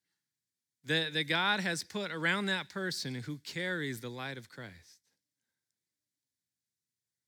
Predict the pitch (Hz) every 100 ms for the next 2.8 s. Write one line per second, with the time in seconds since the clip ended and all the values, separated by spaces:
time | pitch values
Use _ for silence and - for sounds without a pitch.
0 | _ _ _ 113 127 135 135 151 156 143
1 | 139 139 131 127 - 113 117 123 127 123
2 | 117 120 110 - 127 123 107 92